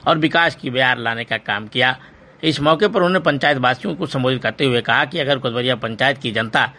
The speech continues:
हमें पंचायत के मुखिया पद पर चयनित करती है तो निश्चित रूप से कोदबरिया पंचायत का मैं सर्वांगीण विकास करूंगी।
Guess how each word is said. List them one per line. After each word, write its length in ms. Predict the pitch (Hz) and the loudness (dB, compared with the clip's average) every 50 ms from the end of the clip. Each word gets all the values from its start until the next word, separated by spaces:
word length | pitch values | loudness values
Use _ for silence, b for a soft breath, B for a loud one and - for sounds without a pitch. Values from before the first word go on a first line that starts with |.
| B B B B - | B B B B 0
हमें 180 | - 185 214 214 | 2 2 2 2
पंचायत 400 | 180 170 151 139 165 170 165 135 | 2 0 2 2 2 2 2 0
के 80 | 160 | -2
मुखिया 320 | 139 135 139 135 139 - 143 | -2 -2 -2 -4 -2 -2 -2
पद 160 | 131 - 127 117 | -2 -2 -6 -4
पर 300 | - - 131 113 - - b b b b b b b - | -2 -2 -2 -2 -4 -8 b b b b b b b 0
चयनित 280 | 147 156 190 208 185 | 2 2 2 2 2
करती 320 | - - 143 139 131 208 185 | 2 0 0 0 0 0 0
है 180 | 143 120 117 - - _ _ | 0 0 -2 -6 -8 _ _
तो 80 | - 135 | -6 -4
निश्चित 340 | 135 147 139 139 285 - 226 | -4 -4 -4 -4 -4 -4 -2
रूप 160 | 175 160 - | -2 -2 -2
से 100 | - 160 | -4 -6
कोदबरिया 420 | 127 - 139 135 135 139 143 143 | -2 0 2 2 4 4 4 2
पंचायत 420 | 135 - 120 117 110 139 139 143 - | 2 0 -2 -2 0 0 0 0 0
का 100 | - 123 | -4 -6
मैं 120 | 117 113 110 | -6 -6 -8
सर्वांगीण 460 | - - 127 135 151 175 170 156 139 | -8 -2 0 2 2 2 2 0 -2
विकास 280 | 120 120 123 117 113 | 0 0 0 -2 0
करूंगी। 420 | - - 107 113 120 127 143 143 | -2 -4 -4 -2 0 0 0 0